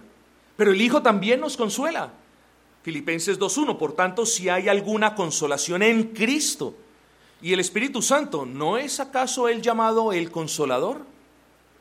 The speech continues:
Es el que nos santifica. Judas uno uno, Judas, siervo de Jesucristo y hermano de Jacobo, a los llamados,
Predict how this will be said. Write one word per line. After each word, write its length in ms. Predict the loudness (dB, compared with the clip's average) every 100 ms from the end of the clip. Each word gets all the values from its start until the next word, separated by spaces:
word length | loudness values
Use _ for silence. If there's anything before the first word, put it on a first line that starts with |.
| _ _ _ _ _ _ _ _ _ _ _ _ 0
Es 180 | 2 2
el 160 | 0
que 100 | 2
nos 200 | 4 4
santifica. 800 | 4 2 0 -2 -2 0 -2 -4 -16 _ _ _ _ _ _ _ -4
Judas 440 | 0 2 2 0 0
uno 260 | 2 4
uno, 380 | 2 2 0 -6 -10 -20 _ _ _ -6
Judas, 300 | 0 0 0
siervo 400 | 0 2 2 0
de 80 | -2
Jesucristo 640 | -4 -4 -4 -2 -2 0
y 60 |
hermano 340 | 0 2 0 2
de 100 | 2
Jacobo, 460 | 0 2 4 6
a 40 | 4
los 140 | 4
llamados, 420 | 0 4 6 6